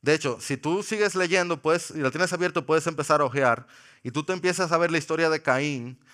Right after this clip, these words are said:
y uno de una vez, "¿Y dónde Caín sacó hermana?". Está bien, eso podemos hablarlo ahorita en el Q and A, pero tú te pones a leer la historia de Caín, y tú te das cuenta que la gente que viene de la descendencia satánica de Caín es horrible. Hay un tipo que dice,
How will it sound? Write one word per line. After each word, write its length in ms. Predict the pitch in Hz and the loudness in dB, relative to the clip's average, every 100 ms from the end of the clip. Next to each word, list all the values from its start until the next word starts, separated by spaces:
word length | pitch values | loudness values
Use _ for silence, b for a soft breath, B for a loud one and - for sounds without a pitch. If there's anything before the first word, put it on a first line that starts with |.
| b | b
y 80 | 139 | -8
uno 160 | 196 185 | -4 -2
de 80 | |
una 120 | 160 156 | 2 4
vez, 180 | 143 | 4
"¿Y 20 | 147 | 2
dónde 260 | 156 185 | -2 -2
Caín 220 | 170 170 | -2 -2
sacó 220 | 160 147 151 | -4 -2 0
hermana?". 260 | 135 131 | 2 2
Está 160 | 135 175 | 0 -2
bien, 260 | 190 143 | -2 -2
eso 160 | 131 165 | -4 -6
podemos 220 | 170 170 | -6 -2
hablarlo 240 | 160 160 151 | 2 2 2
ahorita 240 | 170 147 | -2 -4
en 60 | 131 | -6
el 40 | |
Q 140 | 143 | -6
and 100 | 139 | -4
A, 140 | 131 123 | -4 -2
pero 220 | 139 135 B B B _ | -2 -2 B B B _
tú 100 | - | -8
te 100 | 294 | -2
pones 320 | 262 254 226 | 0 0 2
a 60 | 202 | 4
leer 160 | 208 | 4
la 140 | 202 196 | 4 2
historia 340 | - 180 185 | 2 2 4
de 80 | 180 | 4
Caín, 300 | 165 151 147 | 2 0 0
y 80 | 147 | -4
tú 100 | 165 | -2
te 100 | 247 | 2
das 200 | 233 226 | 2 2
cuenta 360 | 180 156 147 | 0 2 0
que 120 | 143 160 | 2 2
la 100 | 156 | 2
gente 240 | 226 262 | 0 -6
que 80 | 240 | -6
viene 200 | 226 226 | -2 0
de 100 | 196 | 4
la 100 | 165 | 2
descendencia 720 | 151 160 139 180 220 226 202 | 2 -4 0 -2 0 -4 -2
satánica 560 | 180 180 202 208 175 | -2 0 0 0 -2
de 80 | 156 | -2
Caín 340 | 156 151 156 147 | -2 -2 -2 -2
es 80 | |
horrible. 720 | 202 185 185 254 190 139 73 _ _ _ _ _ _ _ _ _ _ _ | 0 -2 -2 -2 0 -2 -4 _ _ _ _ _ _ _ _ _ _ _
Hay 140 | - 247 | 0 0
un 100 | 247 | -2
tipo 220 | 233 233 | -2 2
que 80 | 202 | 2
dice, 300 | 175 156 | 2 0